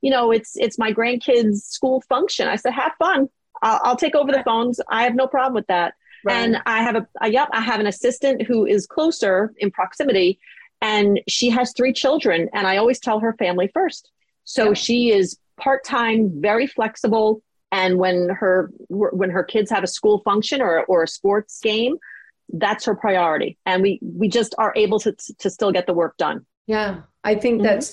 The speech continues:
Speaker 2: so important. I mean, it's such, there's just so much to integrate to make it all work. And I just, yeah, I think it's powerful. I love that you're really a-, allowing that and really encouraging it for your office, 'cause that's just,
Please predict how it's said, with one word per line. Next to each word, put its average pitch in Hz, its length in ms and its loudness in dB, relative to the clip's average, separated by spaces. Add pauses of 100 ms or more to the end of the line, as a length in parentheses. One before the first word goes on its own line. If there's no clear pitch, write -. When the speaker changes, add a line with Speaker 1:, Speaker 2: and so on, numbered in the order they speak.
Speaker 2:
so 220 260 2
important. 202 560 -2
I 196 100 -4
mean, 202 160 0
it's 190 240 -2
such, - 480 -2 (560)
there's 240 280 2
just - 320 0
so 247 220 2
much 294 340 2
to - 160 -2
integrate 202 640 0
to 208 120 -8
make 190 280 2
it 233 120 2
all 190 220 2
work. 180 520 -2
And 190 160 -2
I 190 120 0
just, 190 340 -4
yeah, 196 140 2
I 185 80 0
think 196 200 -4
it's 190 140 -6
powerful. 190 640 0
I 196 140 0
love 202 500 2
that 185 180 0
you're 175 140 -4
really 180 300 -2
a-, - 180 -4 (140)
allowing 185 500 0
that 170 200 0
and 160 320 -4 (300)
really 269 320 2
encouraging 190 600 0
it 156 180 -6
for 170 80 -2
your 156 200 0
office, - 520 -4
'cause - 240 -6
that's 190 440 -4
just, - 420 -6